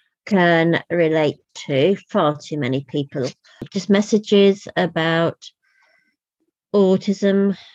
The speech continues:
the skills we have. People in one year I was putting out about autistic contribution to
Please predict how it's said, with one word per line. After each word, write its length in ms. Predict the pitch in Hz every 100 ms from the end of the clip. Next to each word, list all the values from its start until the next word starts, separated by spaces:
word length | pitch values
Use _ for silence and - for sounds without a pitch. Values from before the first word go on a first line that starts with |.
| _ -
the 80 | 165
skills 840 | - - 196 190 190 190 190 -
we 180 | 185 180
have. 600 | 170 - 190 185 185 190 _ _ _
People 580 | - 190 190 175 165 156 -
in 340 | 165 170 170
one 240 | 180 180
year 180 | 175 170
I 100 | 170
was 100 | 170
putting 280 | - - 165
out 120 | 156
about 300 | 147 156 143 - _ _ _ _ _ _ _ _ _ _ _ _
autistic 680 | 190 180 190 - 185 - -
contribution 1300 | - 190 180 185 180 180 180 - 190 175 175 180 170 _ -
to 400 | 175 170 170